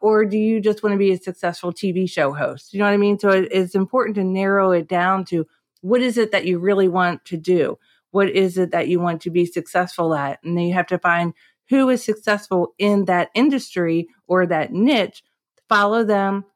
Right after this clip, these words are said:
read about them, learn from them. And like you said, if you need to, hire them, pay the money and hire them. Now, there's another person, another mentor that I forgot to mention is, um, Suzanne Evans. And,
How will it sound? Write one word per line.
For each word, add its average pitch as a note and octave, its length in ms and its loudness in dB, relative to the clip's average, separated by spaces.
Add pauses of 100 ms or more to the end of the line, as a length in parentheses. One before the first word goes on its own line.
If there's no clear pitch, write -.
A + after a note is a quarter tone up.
(200)
read A3 280 0
about G3 340 0
them, F#3 380 -2
learn G#3 280 0
from A3 200 -2
them. F#3+ 240 0 (200)
And G3 100 -4
like G3 200 -2
you C4+ 100 0
said, G3+ 260 0 (600)
if F#3+ 180 2
you G3+ 120 2
need C#4+ 240 2
to, A#3 240 2
hire D4 440 0
them, D#3 240 0
pay G3+ 220 0
the A#3+ 100 2
money B3+ 320 2
and F3+ 120 -2
hire A#3 360 -2
them. C3+ 320 -10 (460)
Now, F3+ 240 2
there's F3+ 320 0 (720)
another G#3 320 2
person, G3+ 400 0
another F#3+ 320 2
mentor F3 400 0
that D#3+ 120 0
I D#3 80 0
forgot E3 320 -2
to E3+ 60 -6
mention D#3 460 -4
is, D#3+ 380 -4
um, D#3+ 180 -4
Suzanne F3+ 520 0
Evans. D#3+ 500 -2 (340)
And, E3+ 360 0